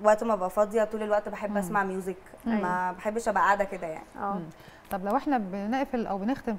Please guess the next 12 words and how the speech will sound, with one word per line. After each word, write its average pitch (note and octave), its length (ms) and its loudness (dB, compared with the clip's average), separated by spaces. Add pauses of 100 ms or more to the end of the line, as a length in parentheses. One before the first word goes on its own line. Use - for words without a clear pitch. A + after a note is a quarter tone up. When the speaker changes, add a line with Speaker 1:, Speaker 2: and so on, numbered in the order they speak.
Speaker 2:
فقرتنا A3 420 -4
الجميلة G3 480 -2
دي، G#3+ 160 -2
وعاوزين A#3 460 2
كده A#3+ 320 0
كل B3 140 -4
واحد A#3+ 200 -6
فيكم - 240 -4
يقول A3+ 160 -2 (100)
كلمة، C#4 280 2
زي B3 140 2
ما A3+ 240 2